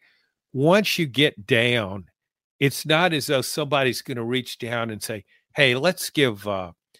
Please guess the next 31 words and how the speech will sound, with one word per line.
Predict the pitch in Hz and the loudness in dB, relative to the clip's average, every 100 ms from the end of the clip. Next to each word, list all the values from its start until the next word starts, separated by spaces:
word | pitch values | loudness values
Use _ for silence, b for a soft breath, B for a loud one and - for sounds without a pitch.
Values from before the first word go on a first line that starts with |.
| _ - | _ -2
let's | 190 - | -2 0
give | 147 117 | 0 4
Auburn | 107 101 98 | 4 2 -2
a | 92 | -4
helping | 101 98 107 87 | -2 -4 -6 -8
hand. | 113 104 95 | -6 -6 -4
It's | 131 - | -6 -6
down. | - 117 120 113 | -4 -2 0 -2
We | 113 | -4
wanna | 110 110 107 b b b - | -6 -6 -6 b b b 0
make | 127 143 - | 4 4 2
the | - | -6
conference | - 135 127 - 107 | 2 4 4 0 -6
stronger | - 127 120 120 113 110 | -2 4 6 6 6 6
overall. | 113 98 107 110 107 | 4 4 4 6 6
Let's | 110 110 | 4 0
see | 135 | -2
if | 107 | 0
we | 123 | -2
can | - 101 b b b | -4 -8 b b b
help | 151 135 - | 6 6 4
lift | 117 110 120 - | 0 4 4 4
them | 113 107 | -4 -4
up." | 95 | -6
No, | 139 147 131 90 b b _ | 2 4 4 2 b b _
they | 131 | 4
wanna | 156 165 139 113 | 6 6 4 2
step | - 135 131 | 2 2 4
on | 123 117 | 2 0
your | 107 | -2
neck | 98 117 139 107 - | 0 2 4 2 -4